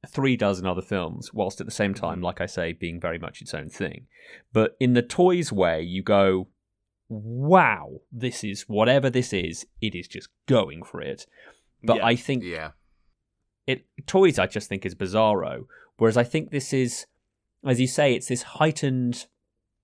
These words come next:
Speaker 1: you know, it's like someone's gone up to the, uh, mixing desk of some sort of, you know, flash recording studio for
Speaker 3: Yeah.
Speaker 1: Drake's latest and just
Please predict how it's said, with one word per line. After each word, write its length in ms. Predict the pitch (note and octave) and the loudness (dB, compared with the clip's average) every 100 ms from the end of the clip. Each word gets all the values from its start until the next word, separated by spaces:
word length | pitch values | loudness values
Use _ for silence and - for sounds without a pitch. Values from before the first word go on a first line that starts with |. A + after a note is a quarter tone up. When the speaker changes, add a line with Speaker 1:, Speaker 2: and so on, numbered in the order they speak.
| _ _ _ _ - | _ _ _ _ -4
Speaker 1:
you 100 | C3 | 2
know, 100 | B2 | 2
it's 100 | - | 2
like 140 | A2+ | -4
someone's 340 | - E3 D3+ B2 | 0 0 0 0
gone 180 | C3 B2+ | 2 2
up 160 | - - | 0 -2
to 140 | A2+ | -2
the, 200 | G#2+ G2+ | 0 2
uh, 80 | F#2+ | 0
mixing 440 | G2+ - - F#2 | -2 -4 -6 -6
desk 480 | D2 - - - - _ - | -6 -10 -12 -20 -20 _ -4
of 200 | F#2+ - | -4 -4
some 180 | - | -10
sort 180 | - D#3 | -10 -10
of, 160 | F#3 _ _ _ _ _ _ _ _ - | -10 _ _ _ _ _ _ _ _ -16
you 100 | - | -14
know, 160 | C#3+ - _ _ | -16 -18 _ _
flash 420 | A#2+ F2 - - | 0 0 -2 -8
recording 380 | G#2 - G#2+ F2+ | -8 -2 0 0
studio 480 | - - - - B2+ - _ _ _ _ | -6 -10 -8 -8 -10 -16 _ _ _ _
for 140 | - | -10
Speaker 3:
Yeah. 80 | G2 | -2
Speaker 1:
Drake's 300 | A2 F#2 - | 2 2 0
latest 480 | G#2 F#2+ - - - | -4 -4 -6 -14 -12
and 140 | A2 G#2 | -10 -6
just 240 | A#2+ A#2+ | -4 -6